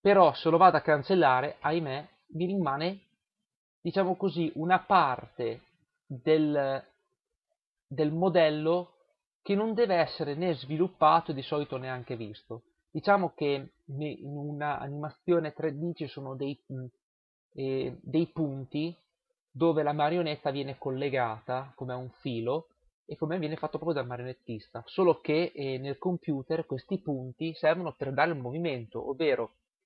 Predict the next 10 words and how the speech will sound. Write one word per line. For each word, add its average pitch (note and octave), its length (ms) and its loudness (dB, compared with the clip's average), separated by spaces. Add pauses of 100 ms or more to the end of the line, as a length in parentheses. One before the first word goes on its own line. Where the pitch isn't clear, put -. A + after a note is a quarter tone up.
s-, - 300 -16
eh, C#3 400 4
il E3+ 160 -2
braccio F#3+ 400 4
è G3 40 -4
collegato E3+ 800 0
a D#3+ 140 2
quel F#3 260 2
pezzo, A#2+ 600 0
quando F3 640 2